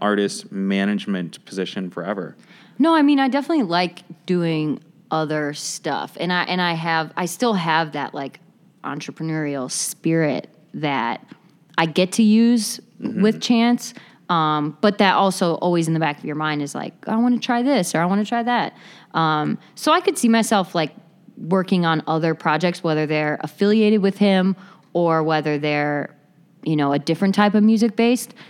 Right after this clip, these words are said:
Speaker 2: Um, I think, you know, him and I and our whole team have a great relationship, and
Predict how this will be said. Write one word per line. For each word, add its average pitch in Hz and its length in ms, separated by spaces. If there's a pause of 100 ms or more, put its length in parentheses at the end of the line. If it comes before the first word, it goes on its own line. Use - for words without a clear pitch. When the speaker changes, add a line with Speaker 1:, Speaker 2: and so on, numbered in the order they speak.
(200)
Speaker 2:
Um, 156 460 (180)
I 196 80
think, 220 280
you 214 100
know, 190 340
him 196 240
and 175 80
I 180 120
and 180 100
our 156 100
whole 156 160
team 160 320
have 160 160
a 147 60
great 147 560 (100)
relationship, 185 840 (160)
and 147 540